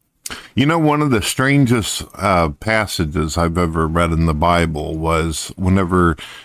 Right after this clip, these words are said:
Satan, um, awaited Jesus Christ.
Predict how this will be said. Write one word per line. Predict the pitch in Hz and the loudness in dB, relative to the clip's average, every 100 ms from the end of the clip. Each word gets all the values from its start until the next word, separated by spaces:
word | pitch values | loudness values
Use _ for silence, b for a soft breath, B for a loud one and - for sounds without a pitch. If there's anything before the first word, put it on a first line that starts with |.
| B | B
Satan, | - - 127 120 - 90 82 82 85 b b b b _ - | -8 -2 0 0 -2 0 2 2 0 b b b b _ -4
um, | 90 87 82 85 - - _ _ _ _ _ | 0 0 -2 -6 -10 -18 _ _ _ _ _
awaited | 110 95 101 110 98 87 | 0 2 4 2 0 -2
Jesus | 76 90 92 - 87 - | 0 2 2 0 -4 -4
Christ. | - 90 80 69 - - | -4 -2 -2 -4 -8 -16